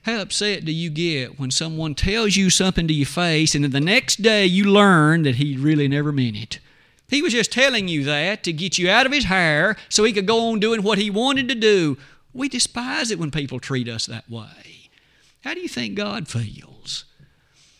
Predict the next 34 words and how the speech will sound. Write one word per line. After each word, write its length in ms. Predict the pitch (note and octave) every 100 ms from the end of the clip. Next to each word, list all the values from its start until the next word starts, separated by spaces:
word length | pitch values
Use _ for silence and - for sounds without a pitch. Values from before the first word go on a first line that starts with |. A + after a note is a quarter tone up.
| - _ _ _
Here's 280 | A3 C4
a 40 | E4+
person, 520 | - D#3+ D#3 - G#3
oh, 200 | E3+ G#3+
he 160 | G3 C#4
or 60 |
she 300 | C4+ - C4+
has 140 | A#3 -
come 300 | - B3 B3+
on 120 | G3
Sunday 460 | D3 G3 D4+ D#4 D#3+
all 180 | B2+
right, 460 | A#2 A#2+ A#2+ E3+ A#3+
and 120 | G3
maybe 280 | D3 A#3 A#3
even 160 | A#3+ A#3+
on 100 | A3+
Sunday 320 | A#3+ C#4+ D4+
night. 720 | D#4+ D#4 D#4 B2+ - - - _ _ _ _ _ _ - - _ _ _
But 160 | A2+ A#2+
boy, 200 | C#3 F#3+
you 120 | F3+
sure 260 | - G3+
wouldn't 260 | G3+ G3+ G#3
ever 180 | G3+ G3
know 340 | F#3+ F#3+ D#3
where 160 | C#3 D#3
their 140 | D3
heart 300 | C3+ E3+ D#3+
is 200 | D#3+ D3+
on 140 | D#3 C3+
Tuesday 680 | E3 E3 C3 A2 A2+ B2+ - _ - - - -
or 120 | C#3+ C#3+
Thursday 680 | D#3+ D#3 C3+ G#2+ A2+ B2+